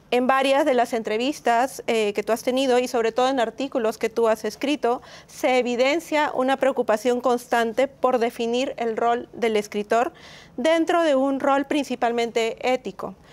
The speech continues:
Lo vemos en algunas de las columnas, por ejemplo, en Escritores en Tiempo Real del dos mil dieciséis,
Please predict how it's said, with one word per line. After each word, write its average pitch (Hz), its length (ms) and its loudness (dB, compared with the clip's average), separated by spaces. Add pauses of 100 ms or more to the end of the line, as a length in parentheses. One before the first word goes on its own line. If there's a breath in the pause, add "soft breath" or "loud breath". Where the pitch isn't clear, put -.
(360 loud breath)
Lo 233 220 0
vemos 262 540 2
en 220 580 2
algunas 214 400 0
de 233 80 0
las 226 120 0
columnas, 277 420 0
por 240 120 2
ejemplo, 254 380 0
en 254 80 0
Escritores 240 560 0
en 240 80 -2
Tiempo 233 280 0
Real 226 440 2
del 226 140 0
dos 226 100 -4
mil 233 100 -2
dieciséis, 240 720 -2